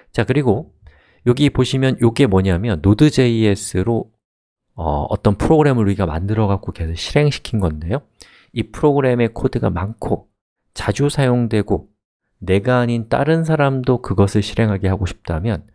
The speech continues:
저렇게 직접 코드를 작성해서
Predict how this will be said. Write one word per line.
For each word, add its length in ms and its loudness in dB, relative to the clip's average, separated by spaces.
저렇게 300 -2
직접 640 -4
코드를 580 2
작성해서 1040 -2